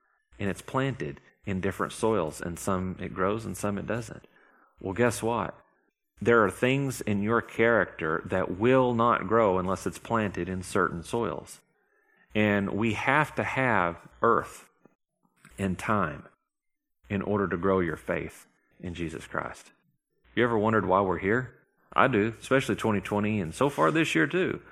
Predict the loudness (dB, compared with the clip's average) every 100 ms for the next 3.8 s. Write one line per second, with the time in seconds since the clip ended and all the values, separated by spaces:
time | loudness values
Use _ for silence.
0 | -20 -2 2 4 4 2 0 2 4 4
1 | 4 4 4 4 4 4 4 4 2 4
2 | 4 4 4 6 6 2 -2 -2 0 6
3 | 8 8 4 4 2 4 4 4